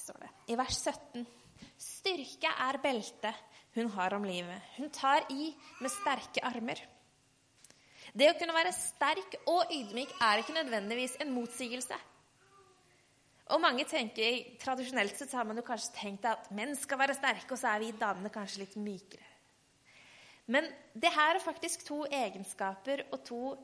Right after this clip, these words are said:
evner som settes inn i en dyktig kone og sier, «Dette her er flott ved en dame.» Det å være sterk,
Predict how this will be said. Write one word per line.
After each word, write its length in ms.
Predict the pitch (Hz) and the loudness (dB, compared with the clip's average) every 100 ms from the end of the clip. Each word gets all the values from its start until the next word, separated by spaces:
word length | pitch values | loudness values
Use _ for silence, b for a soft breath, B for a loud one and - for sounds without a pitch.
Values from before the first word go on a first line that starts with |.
| - | -8
evner 320 | 254 190 220 | -8 -6 -6
som 160 | - 240 | -6 -8
settes 360 | 269 262 254 - | -8 -8 -10 -8
inn 180 | 214 240 | -8 -6
i 120 | - | -6
en 120 | 262 | -6
dyktig 280 | 269 269 254 | -8 -10 -8
kone 180 | 262 247 | -6 -4
og 60 | 233 | -4
sier, 140 | 254 | -4
«Dette 400 | - - - - - | -6 -8 -10 -14 -10
her 120 | 294 | -10
er 180 | - - | -8 -8
flott 420 | - - - - b b b b b - 233 | -8 -10 -12 -14 b b b b b -2 2
ved 200 | 349 - | 2 0
en 100 | 359 | -2
dame.» 300 | 302 226 196 190 | -2 -2 -4 0
Det 120 | 254 | 6
å 80 | 349 | 6
være 220 | 415 508 | 6 4
sterk, 500 | - 233 415 - - | 2 2 2 -2 -14